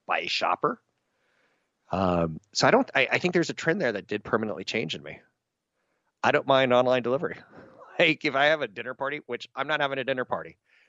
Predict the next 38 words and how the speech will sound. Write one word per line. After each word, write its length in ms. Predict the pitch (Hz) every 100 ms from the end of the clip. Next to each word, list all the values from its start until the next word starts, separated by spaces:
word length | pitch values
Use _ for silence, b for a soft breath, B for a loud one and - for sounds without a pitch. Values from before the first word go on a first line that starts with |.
| _
but 120 | 147
if 100 | 160
I 60 | 151
were 260 | 135 143 165
to 80 |
have 140 | 147 110
a 20 |
dinner 220 | 104 98
party, 340 | 92 92 92 85
I'd 120 | 104
be 80 | 113
like, 120 | 101
I'd 160 | 135 233
be 120 | 311
okay. 260 | - 117
Like, 140 | 107 95
"Hey, 180 | 135 113
honey, 220 | 117 127
we're 100 | 101
busy. 340 | 92 117 107
Uh, 60 | 87 80
I'll 380 | 90 87 87
clean 180 | 113 139
the 60 | 113
house. 200 | 117 113
You 100 | 117
order 180 | 110 110
groceries. 440 | 104 107 - 107 - _ _ _ _ _ _ _ _ b b b b
And 100 | 85
then 80 | 95
you 320 | 104 110 104 - -
blah, 260 | 87 107
blah, 160 | 120 110
blah, 360 | 110 107 92
put 160 | 87 139
up 80 | -
the 60 |
decorations." 680 | 95 98 95 95 - - -